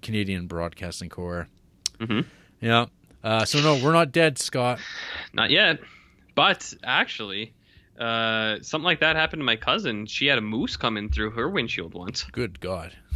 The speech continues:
Speaker 2: Yeah, she was in the hospital for a long time. It was pretty scary.
Speaker 1: Yeah, um, uh,
Speaker 2: So it's a, it's a real thing, my man. It happens.
Speaker 1: we gotta
Speaker 2: What do you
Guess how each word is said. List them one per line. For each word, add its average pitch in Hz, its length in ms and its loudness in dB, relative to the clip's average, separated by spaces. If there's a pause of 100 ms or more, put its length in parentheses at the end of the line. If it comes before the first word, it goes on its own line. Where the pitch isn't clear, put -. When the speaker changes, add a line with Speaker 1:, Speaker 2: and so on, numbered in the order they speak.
(340)
Speaker 2:
Yeah, 220 200 4
she - 200 -2
was 175 160 0
in 196 100 -2
the 120 120 2
hospital 117 400 0
for - 120 -10
a 110 60 -6
long 110 180 -4
time. 131 240 -2
It 110 40 -4
was 120 100 -6
pretty 139 160 -4
scary. 147 400 -4 (100)
Speaker 1:
Yeah, 90 120 -6
um, 82 160 -12
uh, 85 100 -8
Speaker 2:
So 127 200 2
it's 147 160 0
a, 131 340 2 (180)
it's - 160 -12
a 320 60 -4
real 185 240 2
thing, 190 260 -2
my 190 80 2
man. 120 320 2 (840)
It 135 120 0
happens. 185 500 0 (640)
Speaker 1:
we 101 60 -16
gotta 92 220 -4
Speaker 2:
What 87 140 -10
do 98 60 -6
you - 160 -18